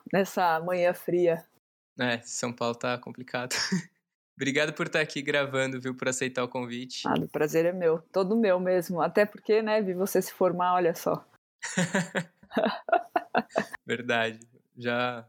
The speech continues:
Speaker 2: convivemos aí bastante gravando vídeos e <laughs> áudios também.
Speaker 1: Me divirto sempre. Mas diga, em que eu posso ser útil?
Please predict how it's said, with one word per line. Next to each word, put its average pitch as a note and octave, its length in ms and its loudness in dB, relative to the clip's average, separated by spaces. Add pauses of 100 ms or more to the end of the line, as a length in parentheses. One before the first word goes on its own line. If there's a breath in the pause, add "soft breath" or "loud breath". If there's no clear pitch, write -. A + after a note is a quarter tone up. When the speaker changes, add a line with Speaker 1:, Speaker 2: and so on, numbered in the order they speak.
Speaker 2:
convivemos A#2 680 -2
aí A#2 160 2
bastante A#2 720 -2
gravando A#2+ 500 -2
vídeos A#2+ 480 -2
e A#2 160 -6 (140)
<laughs> - 160 -18
áudios A#2+ 460 -2
também. A#2+ 280 -12 (560)
Speaker 1:
Me F#3 200 2
divirto F3 420 2
sempre. - 500 0 (600 loud breath)
Mas G#3+ 260 2
diga, A3 280 2
em G#3+ 80 2
que B3+ 100 0
eu A#3+ 80 2
posso A3 400 0
ser F#3+ 220 2
útil? F#3 360 0